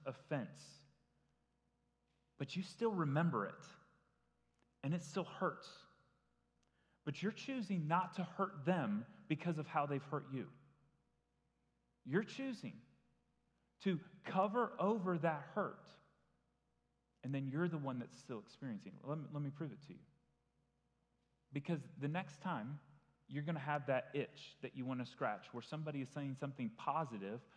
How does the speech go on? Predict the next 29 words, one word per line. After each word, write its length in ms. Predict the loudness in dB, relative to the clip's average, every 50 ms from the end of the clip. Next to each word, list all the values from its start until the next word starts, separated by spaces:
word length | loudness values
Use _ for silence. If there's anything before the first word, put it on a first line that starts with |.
| -20 -10 _
about 340 | -4 0 2 2 2 0 0
somebody 480 | -4 -4 -2 0 0 0 0 0 -2 -4 -6 -14 -6 -6
that 120 | -6 -4 2
wronged 360 | 2 4 4 4 2 -2 -6 -8 -10
you. 80 | -14 -14 -16 _ _ _ _ _ _ _ _ _ _ _ _ -4
And 120 | -2 -2
you 80 | 0 0
have 200 | 0 0 0 0
that 180 | 0 -2 -2 -2
itch. 400 | -2 -4 -4 -4 -8 -16 -18 -18 -18 -8
What's 200 | -8 -8 -8 -6
the 140 | -4 -4 -4
itch? 360 | -4 -4 -8 -12 -20 -20 -20 _ _ _ _ _ _ _ _ _
You 120 | -4 -2 0
wanna 140 | 0 -2 -2
correct 520 | -4 -4 -4 0 0 0 0 -2 -6 -4
that 240 | -4 -4 -4 -4 -8
person. 320 | -10 -10 -10 -10 -14 -16 -18 -18 -20 _ _ _ _ _ _ _ _ _ _ _ _ _ _
You 160 | -6 -4 -2
wanna 180 | -2 0 -2 -2
tell 260 | -4 -4 -4 -4 -2
that 260 | -2 -4 -4 -6 -6
person, 420 | -6 -6 -6 -6 -6 -8 -10 -10 -10 -16 _ _ _ _ _ _ _ _ -10
"No, 200 | -6 -4 -2 -2
no, 100 | -2 0
no, 100 | 0 -2
no. 240 | 0 -2 -2 -4 -6 -10 -14 -20 _ _ _ _ _ _ _ _ _ _ _ _ _ _ _ _ _ _
That 260 | -4 -4 -4 -4 -6
person 500 | -4 -4 -4 -4 -4 -2 -2 -2 -2 -4